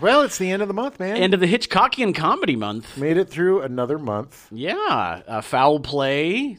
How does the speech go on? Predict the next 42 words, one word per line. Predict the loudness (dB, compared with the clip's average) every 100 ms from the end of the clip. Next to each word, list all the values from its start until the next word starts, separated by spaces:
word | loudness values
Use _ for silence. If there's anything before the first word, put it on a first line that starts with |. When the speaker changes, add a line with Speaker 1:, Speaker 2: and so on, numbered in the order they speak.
| -12
Speaker 2:
uh, | -10 -8
Throw | -4 -4
Mama | -2 -4
from | -6 -10
the |
Train, | -8 -8 -6 -6
and | -8
So | -8 -8
I | -8
Married | -8 -8 -6 -8
an | -10 -10
Ex-Murderer. | -12 -12 -12 -8 -6 -6 -6 -6 -6 -4 -4 -6
Speaker 1:
Really | -6 -4 -2
fun. | 0 -2 0
I |
hadn't | 0 0
seen | 0 0
those | 0 0
movies | -2 -4 -6
for | -6 -6
a, | -8 -14
a, | -18 _ _
a | -2
minute, | 0 0 -4 _ -8
and | -2 0 0 -2 -4 -14 -6
Speaker 2:
Yeah, | -2
Speaker 1:
I |
Speaker 2:
same. | 0
Speaker 1:
was | -2 -4 -10
really | -4 -2 0 -2 -4 -10 -16 _ _ _ _ _ -10
pleased | -2 0 0 -4
with | -8
all | -6 -4
of | -4
them. | -6
Especially, | -4 -4 -2 -2 -4 -6 _ _ -20 -20 _ _ -6
I | -4
think | -4
Foul | -4 -2 -2
Play | -2 0 0
for | -2 -6
me | -6 -4 -4 -6